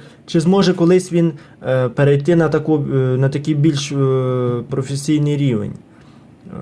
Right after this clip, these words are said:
стосовно своєї роботи. Було дуже цікаво, е, було неочікувано. Моя реакція, може, вчора була така трохи скупа, не зміг я його повністю похвалити, та якби, якби було б і за що,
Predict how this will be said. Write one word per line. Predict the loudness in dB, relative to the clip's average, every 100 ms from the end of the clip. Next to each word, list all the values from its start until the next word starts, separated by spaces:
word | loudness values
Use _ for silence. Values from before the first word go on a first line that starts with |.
| -12 -12 -14 -16
стосовно | -6 -2 2 4 4
своєї | 2 2 2
роботи. | 2 2 0 -2 -20 -20 -20 -20 -20 -20 -20 -20 -20 -16 -8
Було | 0 2 4 2
дуже | 2 2 4 4 2 0 -4 -10 _ _
цікаво, | -6 -2 0 2 2 0 -6 -14 _ _ -20 _ _ -12 -4
е, | -2 -2 -4 -8 -8 -2
було | 2 4
неочікувано. | 4 2 0 -2 -2 -2 0 0
Моя | 2 2
реакція, | 2 0 -2 -2
може, | -2 -2
вчора | -2 0 0
була | 2 2 2
така | 0 -4
трохи | -2 -2 -4
скупа, | -8 -8 -10 0 2 2 0 -10 -10 0
не | 2
зміг | 4 2 2
я |
його | 4 4
повністю | 4 2 2 -4
похвалити, | -4 -4 0 4 4 4 0 -4 -6 -18 -4
та | 0
якби, | 2 0 2 4
якби | 4 2 -2
було | 0 0 0
б | -2
і |
за | 0 0
що, | 0 2 2